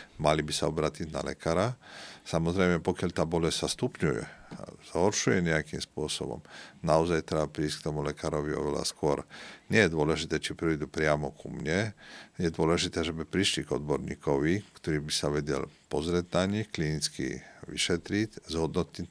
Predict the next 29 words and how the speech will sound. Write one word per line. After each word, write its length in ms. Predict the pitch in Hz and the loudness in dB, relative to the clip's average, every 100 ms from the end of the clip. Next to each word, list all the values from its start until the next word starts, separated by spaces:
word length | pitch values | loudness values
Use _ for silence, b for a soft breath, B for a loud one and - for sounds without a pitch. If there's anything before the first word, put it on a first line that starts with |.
| - | -2
ten 40 | 76 | 0
stav 260 | - 85 98 | 2 4 4
a 60 | 85 | 2
potom 260 | 85 82 85 | -2 0 4
navrhnúť 560 | 101 98 73 69 71 - | 4 4 0 -6 -8 -6
nejaký 240 | 76 76 | -6 -6
postup. 420 | 73 76 76 - - - B B B B B - | -6 -4 -4 -6 -16 -20 B B B B B -4
Lebo 480 | 76 80 85 95 92 78 69 78 | 0 2 2 2 2 0 -2 4
naozaj 400 | 120 107 85 78 | 6 6 4 2
môže 240 | 90 90 | 0 2
to 80 | 80 | 0
prejsť 320 | 76 87 87 | 2 2 2
do 80 | 80 | 0
takého 320 | 87 - 78 | -2 0 -2
chronického 560 | - 85 85 - - 78 | 0 0 0 0 0 0
štádia, 560 | - 78 78 82 85 92 | 2 2 2 2 2 0
ktoré 640 | - - 78 78 73 71 - _ - - - - - | -6 -4 -2 0 0 -2 -8 _ -20 -20 -20 -18 -12
nie 340 | 85 85 123 | -6 0 4
je 160 | 90 78 | 4 4
veľmi 240 | 78 73 | 2 0
osožné 480 | 78 - 87 80 78 | 0 0 0 0 -4
pre 160 | - | -2
organizmus. 800 | 73 85 82 73 69 82 - - B B B B - | 0 0 -2 -2 -6 -8 -8 -10 B B B B -6
Tá 80 | - | -2
bolesť 400 | 78 82 76 - | 2 2 2 -2
chrbta, 320 | 87 - 76 | -4 -2 -2
to 80 | 76 | 0
nie 160 | 78 87 | 2 2
je 140 | 76 | 2